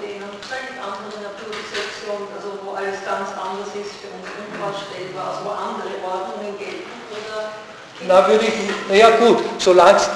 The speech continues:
Speaker 2: diesen Rahmen nicht sprengt, dass es Individuen sein müssen,
Speaker 1: Ja.
Speaker 2: die schon in sich komplex sind, mehr oder weniger, ne? Also bei den kleinsten Teilchen sind immer noch räumlich ausgedehnt, wie wir das halt
Speaker 1: Ja.
Speaker 2: schon, äh, besprochen haben, ne?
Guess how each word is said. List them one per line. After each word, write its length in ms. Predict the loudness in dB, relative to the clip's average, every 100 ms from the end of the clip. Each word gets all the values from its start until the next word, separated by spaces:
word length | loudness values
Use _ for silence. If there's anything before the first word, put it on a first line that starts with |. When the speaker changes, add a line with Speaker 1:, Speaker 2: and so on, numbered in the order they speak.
| -4
Speaker 2:
diesen 280 | -4 0 6
Rahmen 460 | 6 8 6 4 0
nicht 180 | -4
sprengt, 520 | -4 2 4 4 2 2
dass 80 |
es 160 | 2 -2
Individuen 580 | -4 -4 -4 0 0 2
sein 360 | 4 4 4
müssen, 460 | 2 0 0 0 -2
Speaker 1:
Ja. 160 | -4 -6 -2
Speaker 2:
die 80 | 2
schon 200 | 4 4 2
in 100 | 0
sich 460 | -2 -4 -4 -6 4
komplex 640 | 4 6 6 6 6 0
sind, 260 | 0 0 4
mehr 180 | 8 10
oder 160 | 10
weniger, 480 | 8 6 4 6 6 8
ne? 320 | 6 6 2
Also 200 | 4 4 8
bei 80 | 8
den 220 | 8 6
kleinsten 340 | 6 6 6 4
Teilchen 340 | 6 6 4 0
sind 180 | -2
immer 140 | -2 2
noch 220 | 2 4
räumlich 320 | 4 4 4
ausgedehnt, 520 | 6 6 4 2 0
wie 140 | 0 -4
wir 80 | -2
das 40 | 0
halt 100 | 0
Speaker 1:
Ja. 260 | 0 -8 -10 -10 -2
Speaker 2:
schon, 200 | 2 4
äh, 360 | 4 4 4 2
besprochen 520 | -4 -2 2 4 4 2
haben, 260 | 4 6
ne? 140 | 6